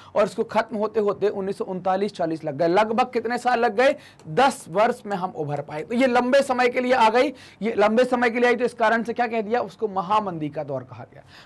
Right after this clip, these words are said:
मंदी को कैसे इंडिकेट करते हैं? लगातार दो तिमाहियों में गिरावट दर्ज हुई तो हम कह देंगे कि आपके यहाँ मंदी का आगमन हो गया है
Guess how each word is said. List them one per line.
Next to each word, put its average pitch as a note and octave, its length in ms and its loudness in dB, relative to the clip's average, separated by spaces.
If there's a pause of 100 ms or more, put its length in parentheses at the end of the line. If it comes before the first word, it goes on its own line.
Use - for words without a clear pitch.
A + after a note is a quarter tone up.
(100)
मंदी B3 300 4
को C4+ 200 4
कैसे C4+ 220 2
इंडिकेट B3+ 360 0
करते C4 260 0
हैं? C4+ 60 0
लगातार A#3+ 540 4
दो A#3 160 2
तिमाहियों A#3+ 460 2
में A#3+ 160 0
गिरावट G#3+ 360 4
दर्ज G#3+ 240 0
हुई A3+ 120 0
तो A3 100 0
हम G#3+ 140 -4
कह F#3+ 140 0
देंगे G#3+ 260 0
कि A#3 80 0
आपके G3 240 0
यहाँ G#3 120 -4
मंदी F#3 300 -6
का F#3+ 120 -2
आगमन F3 380 -2
हो F#3+ 140 -8
गया G3+ 140 0
है A#3 240 -4